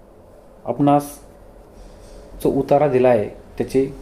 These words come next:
वाचन आपण करूया. फुटबॉल हा जगातील सर्वात लोकप्रिय खेळ आहे आणि तो जगातील प्रत्येक देशात खेळला जातो.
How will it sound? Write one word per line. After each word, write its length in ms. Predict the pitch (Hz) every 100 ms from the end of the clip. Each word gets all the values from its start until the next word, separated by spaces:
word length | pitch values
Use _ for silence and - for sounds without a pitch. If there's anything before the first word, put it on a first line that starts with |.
| -
वाचन 280 | 117 120 123
आपण 200 | 107 95
करूया. 340 | 95 92 110 - - - - - - - - -
फुटबॉल 380 | 151 147 151 160 165 -
हा 320 | - 117 104 - - - - -
जगातील 480 | 123 123 131 - 107 - - - -
सर्वात 300 | 127 131 127 - -
लोकप्रिय 500 | 117 139 147 - 156 147
खेळ 200 | - 113
आहे 280 | 107 95 92 - - - -
आणि 180 | 117 117
तो 280 | 131 113 113 - - - 113
जगातील 440 | 127 143 135 123
प्रत्येक 640 | - - - 127 - 147 120
देशात 260 | 113 113 107
खेळला 280 | - 95 87
जातो. 220 | 80 -